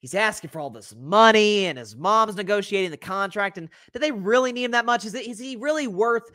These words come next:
the, I say this in air quotes, trouble of the negotiations? Yeah, we saw the Ravens without Lamar Jackson. How'd they look? Barely averaged double digits and lost to Cincinnati in the playoffs. Close, by the way. You think Lamar being in that game wouldn't have made a difference? My guess is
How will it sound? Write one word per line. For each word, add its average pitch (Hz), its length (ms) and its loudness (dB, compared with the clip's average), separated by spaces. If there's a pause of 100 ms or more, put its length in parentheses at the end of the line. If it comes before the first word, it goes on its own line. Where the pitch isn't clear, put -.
(160)
the, 180 280 0
I 151 100 -4
say - 140 -10
this 127 160 -12
in 127 80 -12
air 123 140 -6
quotes, - 340 -10 (220)
trouble 220 680 8
of 190 200 2
the 190 120 0
negotiations? 196 1000 2 (680)
Yeah, 123 160 -10
we 165 100 -6
saw 208 200 -6
the 170 80 -4
Ravens 135 300 -6
without 123 220 -6
Lamar 117 220 -10
Jackson. 131 340 -10
How'd 156 120 -8
they 156 120 -4
look? 117 240 -8 (120)
Barely 147 200 0
averaged 143 240 -4
double 123 200 -6
digits 95 480 -16 (500)
and 107 100 -16
lost 110 220 -6
to 110 60 -16
Cincinnati 104 420 -12
in 101 60 -12
the 98 80 -18
playoffs. 90 480 -14 (580)
Close, 370 340 8
by 156 160 4
the 113 80 -8
way. 80 240 -12 (380)
You 120 60 -12
think 196 180 -6
Lamar 214 260 0
being 240 140 -4
in 240 60 -8
that 240 140 -4
game 247 160 -4
wouldn't 247 140 -8
have 247 100 -10
made 254 80 0
a 240 80 -4
difference? 254 480 -4
My 170 120 -2
guess 208 240 0
is 220 180 0